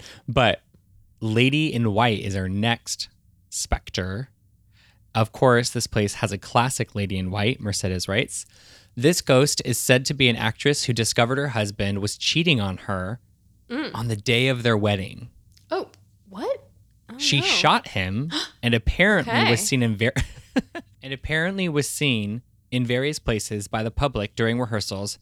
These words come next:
Speaker 1: holding the gun that she shot her husband with.
Speaker 2: Whoa, were they gonna get married at the theater or something?
Speaker 1: That's a good question. That's a good question. Or
Speaker 2: Hmm.
Speaker 1: maybe, maybe he was an actress and, like,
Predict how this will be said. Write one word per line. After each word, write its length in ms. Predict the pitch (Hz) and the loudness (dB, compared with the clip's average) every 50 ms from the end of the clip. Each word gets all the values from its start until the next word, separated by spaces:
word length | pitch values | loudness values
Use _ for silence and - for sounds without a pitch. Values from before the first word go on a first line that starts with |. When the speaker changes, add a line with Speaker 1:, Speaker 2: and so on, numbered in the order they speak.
| _ _ - | _ _ -12
Speaker 1:
holding 460 | - - 139 147 143 156 165 165 165 139 | -4 -2 0 0 0 0 -2 -2 -2 -2
the 60 | 139 | -4
gun 380 | 123 120 120 110 107 107 107 101 | -2 0 0 0 0 0 -2 -4
that 160 | 98 107 - | -6 -6 -6
she 220 | - - 123 123 | -6 -4 -4 -4
shot 260 | 120 - - 120 107 - | -6 -2 -2 -2 -2 -2
her 120 | 107 104 | -4 -8
husband 360 | 95 104 101 95 - - - | -6 -6 -8 -8 -8 -14 -16
with. 340 | - - - - - - - - _ _ _ _ _ _ _ _ _ | -16 -16 -16 -18 -18 -20 -20 -20 _ _ _ _ _ _ _ _ _
Speaker 2:
Whoa, 360 | 226 226 269 320 349 214 165 | -2 0 2 2 2 2 0
were 140 | 196 233 233 | -2 -2 -2
they 80 | 233 226 | -2 -2
gonna 160 | 220 220 220 | -4 -4 -4
get 120 | 208 185 | -4 -4
married 380 | 190 180 170 170 180 185 196 220 | -4 -6 -6 -4 -4 -6 -6 -8
at 140 | 226 226 - | -8 -10 -12
the 80 | 262 | -12
theater 460 | 240 269 277 277 285 302 311 349 - _ _ _ _ _ _ _ _ _ _ _ _ | -12 -10 -10 -10 -8 -8 -10 -10 -12 _ _ _ _ _ _ _ _ _ _ _ _
or 80 | - 269 | -14 -12
something? 380 | - 320 302 294 - 339 339 339 _ _ _ _ _ _ _ _ _ _ _ _ | -10 -10 -10 -10 -10 -10 -12 -12 _ _ _ _ _ _ _ _ _ _ _ _
Speaker 1:
That's 180 | - 147 - - | -6 -6 -6 -6
a 40 | - | -6
good 180 | - - 160 | -6 -6 -6
question. 640 | - - 127 135 139 - - - - - - - - - - _ _ _ _ _ _ _ _ _ _ _ _ _ _ _ _ _ _ _ _ _ _ _ _ _ _ | -4 -2 -2 -2 -2 -4 -8 -10 -12 -14 -16 -18 -20 -20 -20 _ _ _ _ _ _ _ _ _ _ _ _ _ _ _ _ _ _ _ _ _ _ _ _ _ _
That's 220 | - 135 - - | -10 -8 -8 -10
a 20 | 175 | -12
good 140 | - - | -14 -16
question. 560 | - - 147 151 - - - - - - 123 - _ _ _ _ _ _ _ _ _ _ _ _ _ _ _ _ _ _ _ _ _ | -8 -6 -6 -6 -4 -6 -8 -10 -10 -14 -18 -20 _ _ _ _ _ _ _ _ _ _ _ _ _ _ _ _ _ _ _ _ _
Or 100 | 131 131 | 4 6
Speaker 2:
Hmm. 40 | 131 | 6
Speaker 1:
maybe, 300 | 131 135 135 139 147 139 | 6 6 6 6 4 2
maybe 320 | 123 120 120 123 143 156 | 2 0 0 2 2 2
he 200 | 139 - - 120 | 2 0 -2 0
was 180 | 123 131 131 120 | 2 2 2 0
an 100 | 120 110 | 0 0
actress 680 | 101 98 - - - 131 135 143 156 160 - - - - _ | -2 -2 -4 -4 -2 0 0 0 -2 -4 -8 -12 -16 -8 _
and, 220 | 120 120 120 117 113 | 0 0 2 2 0
like, 360 | 107 101 95 95 - - | 0 0 -2 -4 -6 -12